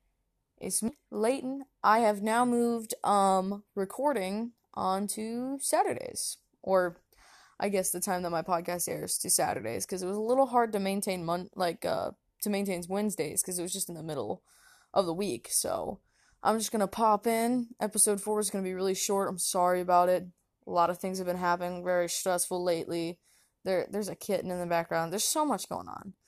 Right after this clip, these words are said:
But I promise I will be better. I'll try and upload, uh, like, a mini half, other half of this later in the week. Um, but yeah, I'm moving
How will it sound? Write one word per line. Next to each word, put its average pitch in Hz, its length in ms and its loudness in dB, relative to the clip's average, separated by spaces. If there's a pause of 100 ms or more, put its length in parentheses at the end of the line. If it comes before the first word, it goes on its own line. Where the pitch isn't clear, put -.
(460)
But 185 100 4
I 190 80 6
promise 208 880 2 (1120)
I 175 120 6
will 180 100 0
be 185 160 -4
better. 180 500 0 (460)
I'll 202 120 4
try 220 280 4
and 208 80 0
upload, 196 640 4
uh, 170 240 6
like, 180 220 0
a 180 180 2
mini 190 640 -4 (840)
half, 190 440 6 (180)
other 196 220 10
half 185 340 4
of 180 140 -4
this 185 520 4 (260)
later 190 380 2
in 180 120 -2
the 175 100 0
week. 190 520 -4 (680)
Um, 214 400 4
but 269 80 2
yeah, 359 140 4
I'm 202 180 4
moving 202 560 0